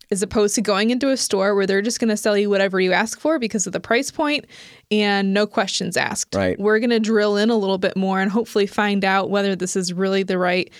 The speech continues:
Speaker 1: product for your specific situation too.
Speaker 2: That's our mission anyway. That's what we're supposed to be
Speaker 1: Yeah.
Speaker 2: doing, and we're certainly interested in your feedback. We'd love to know your experiences at the Repcolite stores. You can email us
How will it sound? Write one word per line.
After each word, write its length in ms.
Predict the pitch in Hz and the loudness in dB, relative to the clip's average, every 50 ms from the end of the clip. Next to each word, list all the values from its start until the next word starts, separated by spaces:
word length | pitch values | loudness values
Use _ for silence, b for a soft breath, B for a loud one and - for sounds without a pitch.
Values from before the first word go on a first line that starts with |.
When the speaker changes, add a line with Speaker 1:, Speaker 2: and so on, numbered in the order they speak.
| B B - | B B -10
Speaker 1:
product 420 | - - 208 202 196 202 190 - | -2 0 0 2 2 -2 -4 -4
for 120 | - - 196 | -4 -4 -2
your 300 | 190 185 190 196 190 190 | -2 0 0 0 0 -2
specific 640 | 190 - - 208 190 - - 190 180 180 180 - | -2 -2 -4 -4 -4 -4 -6 -4 -4 -6 -6 -6
situation 640 | - - 180 - 180 180 190 220 220 - 190 170 - | -6 -6 -6 -4 -2 0 0 0 0 -2 -2 -4 -4
too. 380 | - - 330 330 220 - - - | -2 0 2 2 0 0 -4 -8
Speaker 2:
That's 400 | - 110 117 131 143 156 160 - - | -6 0 2 2 4 2 2 0 0
our 260 | - 135 143 143 143 147 | 2 4 4 6 4 4
mission 480 | 135 131 147 170 170 - - 135 110 - | 4 4 2 2 2 2 0 0 0 0
anyway. 520 | - 107 107 104 107 107 98 98 90 76 | -2 -2 0 0 2 2 2 2 2 2
That's 240 | 87 117 117 117 - | 2 0 0 0 0
what 80 | 135 95 | -2 -2
we're 100 | 104 127 | -2 -2
supposed 320 | - - - 135 139 135 - | -2 0 0 0 0 0 0
to 40 | |
be 80 | - 135 | -2 0
Speaker 1:
Yeah. 60 | 135 | 2
Speaker 2:
doing, 320 | 147 143 147 143 127 110 67 | 2 2 2 2 0 0 0
and 160 | 60 110 110 | 0 0 0
we're 80 | 104 110 | 0 -2
certainly 440 | - - 131 - 82 113 120 113 85 | -2 -2 -2 -2 0 0 0 0 0
interested 680 | - 117 123 123 - - 120 117 - - 127 117 113 | 0 -2 -2 -2 0 -2 -2 -2 -2 0 0 2 2
in 220 | 104 - 110 117 113 | 2 0 0 0 2
your 160 | 110 107 107 | 2 0 0
feedback. 580 | - - 135 127 113 110 127 127 127 127 127 | 0 0 0 0 2 2 4 4 4 2 0
We'd 160 | - 110 107 104 | -2 -2 0 0
love 140 | 113 110 | 0 0
to 60 | 107 110 | 0 0
know 340 | 117 120 117 123 127 131 | 2 2 2 2 2 0
your 260 | 131 120 131 165 240 254 | 0 2 4 4 4 2
experiences 880 | - - - - 170 151 123 117 101 80 - - 104 78 - - - - - | 2 -2 -2 2 2 2 2 2 0 -2 -2 -2 -2 -2 -2 -6 -8 -4 -4
at 140 | 104 98 - | -4 -2 -2
the 80 | 101 | -2
Repcolite 420 | 107 107 95 - 117 104 101 73 - | -2 -2 -2 -2 -2 -2 -2 -2 -4
stores. 480 | - - 117 110 113 113 120 117 - B B B B B B B B | -2 -2 0 2 2 2 2 -2 -4 B B B B B B B B
You 100 | - 120 | -6 -4
can 140 | - 117 - | -2 -2 -2
email 340 | - 107 107 110 107 104 | 0 0 2 2 2 2
us 240 | 101 104 107 - - | 2 0 0 -2 -4